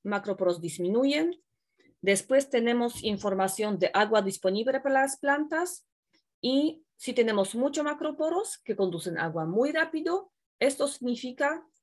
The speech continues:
que agua disponible para las plantas va a ser menos, porque esta va, em, va a moverse a través de este sistema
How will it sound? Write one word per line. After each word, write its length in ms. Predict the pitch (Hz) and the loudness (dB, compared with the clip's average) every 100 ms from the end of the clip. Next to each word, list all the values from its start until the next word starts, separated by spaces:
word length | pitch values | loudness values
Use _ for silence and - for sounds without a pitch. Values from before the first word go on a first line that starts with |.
| _ | _
que 100 | 240 | 0
agua 300 | - 240 254 | 2 4 2
disponible 560 | 240 - - 240 240 247 | 0 -4 -2 0 0 0
para 180 | 240 220 | 0 0
las 200 | 208 - | -2 0
plantas 680 | 226 233 240 269 294 - _ _ _ 202 | 2 2 0 0 0 -8 _ _ _ -2
va 60 | |
a 40 | 214 | 0
ser 200 | 247 277 | 0 2
menos, 500 | 302 175 - - - _ _ _ _ - | 2 0 -4 -14 -18 _ _ _ _ -2
porque 300 | 202 202 202 | 0 2 0
esta 220 | - 208 | 0 -2
va, 360 | 202 226 277 - _ _ _ | 0 0 -2 -14 _ _ _
em, 600 | 190 185 185 185 185 196 - _ _ _ _ | 2 4 4 4 0 -4 -12 _ _ _ _
va 280 | 190 202 196 | -2 2 4
a 40 | 196 | 2
moverse 420 | 190 196 - 254 | 2 0 0 -4
a 60 | |
través 320 | 247 247 247 240 | 0 2 4 4
de 80 | |
este 180 | 233 240 | 4 2
sistema 680 | 233 233 - 233 240 247 269 | -6 -8 -2 0 2 0 -4